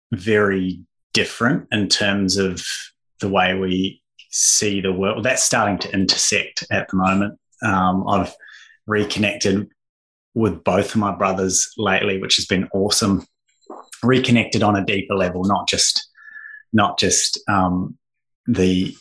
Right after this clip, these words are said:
superficial catch-ups that we've probably been accustomed to over the last few years. But, um, we're all quite different and we're all in very different circumstances, um, despite,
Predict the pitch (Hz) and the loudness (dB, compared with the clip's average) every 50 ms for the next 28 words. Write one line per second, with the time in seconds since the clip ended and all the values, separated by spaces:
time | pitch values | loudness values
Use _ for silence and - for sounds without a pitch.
0 | _ _ _ - - - 110 - 110 95 - 101 - - 101 - - 113 95 87 | _ _ _ -2 0 0 0 0 -2 -2 0 0 0 0 -2 -4 -2 -2 -2 -2
1 | - - - 110 98 - - - - - - - - 104 95 - - _ _ _ | 0 0 0 0 0 -2 -4 -4 -4 -2 -2 0 0 0 0 -2 -6 _ _ _
2 | - - - - _ - 107 95 - - 107 92 98 101 95 98 98 95 92 95 | -20 -20 -20 -12 _ 0 0 0 0 -2 -2 0 0 -2 0 0 0 0 0 0
3 | 101 95 95 92 82 - - - - - - - 110 98 92 - - 104 98 95 | 0 2 2 0 0 0 -2 0 0 0 0 0 0 0 0 0 2 2 2 2
4 | 95 95 95 95 98 98 95 95 98 - - - - 98 95 98 98 98 98 95 | 2 0 -2 -4 -4 -2 0 0 0 0 -2 -2 0 0 2 2 2 2 2 2
5 | 95 92 - - 104 101 - - - - - - - - - - - - - - | 0 0 0 0 0 0 0 -4 -8 -16 -14 -12 -12 -12 -12 -14 -16 -18 -18 -20
6 | - - - _ _ _ _ _ - 113 113 113 110 104 110 135 - - 123 123 | -20 -20 -20 _ _ _ _ _ -2 2 2 4 4 2 0 -2 0 2 2 4
7 | 131 139 139 135 151 143 120 110 - - - _ - 120 - - - - - 117 | 4 2 2 2 2 2 2 0 -2 -6 -10 _ -2 -2 -2 -2 -4 -2 0 2
8 | 113 110 107 107 117 - - - - - - - - - 117 110 110 107 107 107 | 2 2 2 0 -2 -2 -2 -2 0 0 -2 -6 -4 -2 0 0 2 2 2 4
9 | 110 113 113 113 110 113 113 123 - - 113 104 104 101 92 92 98 101 101 101 | 4 4 4 4 4 2 0 0 -2 -2 0 0 0 0 -2 0 0 2 2 2
10 | 101 101 92 101 - - - 98 95 - - - - 95 95 - - 107 95 - | 2 2 0 -2 -4 -4 -8 -6 -2 0 0 2 2 0 -2 0 0 0 0 2
11 | - - 110 101 107 117 - - 139 143 160 156 - - - - _ - 101 95 | 2 2 2 0 0 0 -2 0 0 0 2 2 0 0 0 -2 _ 0 0 2
12 | 92 92 95 95 110 101 - - - - 107 98 95 92 95 95 - - | 2 2 0 0 0 0 0 -2 -2 0 2 2 4 2 2 0 0 -2